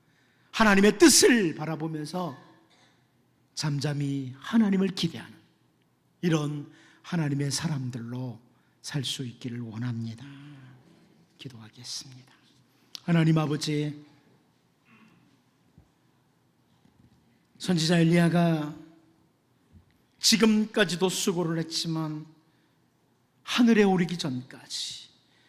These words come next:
주님 앞에 서는 그날까지 선지자의 제자들을 굳게 했던 모습 보면서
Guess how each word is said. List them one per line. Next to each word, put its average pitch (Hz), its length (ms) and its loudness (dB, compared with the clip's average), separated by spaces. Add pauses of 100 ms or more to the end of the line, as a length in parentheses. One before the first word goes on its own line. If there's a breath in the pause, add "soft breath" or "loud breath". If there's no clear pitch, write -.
(140)
주님 240 380 6
앞에 214 180 4
서는 208 320 4
그날까지 180 920 -2 (2000)
선지자의 160 480 2
제자들을 147 560 0
굳게 - 340 -4
했던 180 240 -2
모습 156 280 -4
보면서 113 480 -14